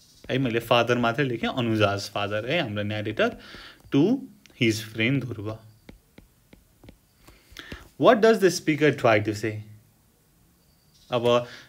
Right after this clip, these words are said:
स्पिकरले के चाहिँ, अ, भनिरहेको छ त भन्दाखेरि he tries to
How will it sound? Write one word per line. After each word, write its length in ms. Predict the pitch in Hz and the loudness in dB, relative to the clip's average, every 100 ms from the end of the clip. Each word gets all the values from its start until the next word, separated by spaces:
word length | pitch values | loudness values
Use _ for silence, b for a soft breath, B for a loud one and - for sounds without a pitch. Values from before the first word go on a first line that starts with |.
| - | -10
स्पिकरले 500 | - - 175 165 160 | -8 -6 -2 0 -2
के 240 | 156 - 220 | -4 -6 -4
चाहिँ, 340 | 220 220 220 - - - | -2 -2 -4 -10 -20 -6
अ, 360 | 117 113 113 | -2 2 2
भनिरहेको 640 | 113 107 110 120 110 104 107 | 0 -2 0 2 0 0 -4
छ 60 | 107 | -6
त 360 | 107 117 - - | -8 -12 -12 -8
भन्दाखेरि 540 | 104 101 101 117 202 | -6 -6 -6 -6 -2
he 240 | 190 170 120 | -2 0 2
tries 340 | 110 107 | 2 0
to 60 | - | -4